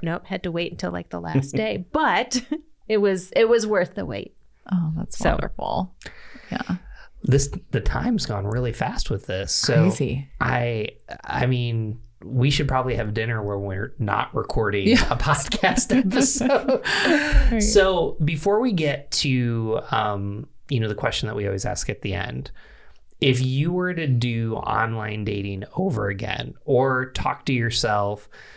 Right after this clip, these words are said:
Speaker 3: um, two thousand twenty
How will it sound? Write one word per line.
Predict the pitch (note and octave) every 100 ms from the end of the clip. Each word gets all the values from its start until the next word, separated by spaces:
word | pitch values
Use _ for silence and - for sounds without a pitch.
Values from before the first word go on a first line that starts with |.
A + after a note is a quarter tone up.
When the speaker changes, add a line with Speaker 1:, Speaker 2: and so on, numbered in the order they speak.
| - - -
Speaker 3:
um, | A2+ G#2 G2+ G2 A2 - - -
two | C3
thousand | A2+ A2 B2 A2
twenty | A#2 G#2 G2+ G2+ G2